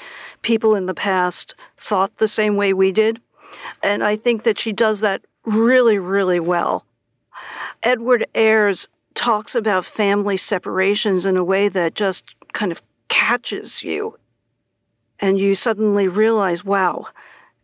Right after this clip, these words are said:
this is really what this meant.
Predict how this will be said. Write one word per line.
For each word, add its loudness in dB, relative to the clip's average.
this 0
is 0
really -2
what -2
this -4
meant. -2